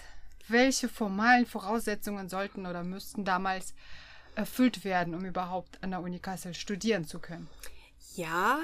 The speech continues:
Speaker 2: das war nämlich sehr, ähm, generell als ausländische Studierende muss man sich über Uni Assist bewerben. Das war sehr viel Papierkram damals, dass man alles vorher rechtzeitig organisieren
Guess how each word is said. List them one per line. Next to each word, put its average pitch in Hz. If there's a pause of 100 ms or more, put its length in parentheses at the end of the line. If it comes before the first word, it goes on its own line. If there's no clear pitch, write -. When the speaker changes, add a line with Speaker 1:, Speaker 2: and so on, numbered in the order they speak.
Speaker 2:
das -
war 226
nämlich 220
sehr, 202
ähm, 160
generell 196
als -
ausländische 185
Studierende 202
muss 190
man 180
sich 165
über 156
Uni 160
Assist -
bewerben. 208
Das 185
war 180
sehr 170
viel 165
Papierkram 240
damals, 233 (580)
dass -
man 196
alles 180
vorher 180
rechtzeitig 240
organisieren 196